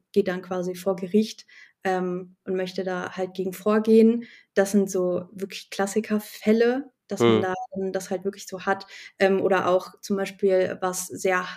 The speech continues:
Speaker 1: heiß diskutiert ist, sag ich mal, sind auch so Sachen wie diese Burka-Fälle, Burkini-Fälle, wo
Speaker 2: Mhm.
Speaker 1: man dann, äh, sagt, dass Schwimmbäder irgendwie,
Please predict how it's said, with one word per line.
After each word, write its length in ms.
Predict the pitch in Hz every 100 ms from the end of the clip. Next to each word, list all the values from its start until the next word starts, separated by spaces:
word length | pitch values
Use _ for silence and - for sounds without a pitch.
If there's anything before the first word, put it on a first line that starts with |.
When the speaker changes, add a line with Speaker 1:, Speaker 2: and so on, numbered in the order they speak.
| - _ - -
Speaker 1:
heiß 260 | 220 226
diskutiert 520 | 226 220 220 - 247 240
ist, 120 | 220
sag 160 | 226 220
ich 120 | 220
mal, 240 | 220 214 214 - -
sind 220 | - 208
auch 140 | 196 196
so 120 | 196
Sachen 440 | 185 185 - 190
wie 100 | 180
diese 460 | 180 185 190 185 185 _ _
Burka-Fälle, 960 | 233 262 - 233 226 - 233 226 226 220
Burkini-Fälle, 1000 | 214 - 240 240 220 - 220 214 208 214 - 254 226
wo 60 | 208
Speaker 2:
Mhm. 0 |
Speaker 1:
man 180 | 196
dann, 240 | 190 190 190
äh, 340 | 190 190 185 -
sagt, 340 | 190 180 185 196
dass 140 | -
Schwimmbäder 720 | - 220 208 196 190 190 190
irgendwie, 540 | 196 196 190 190 196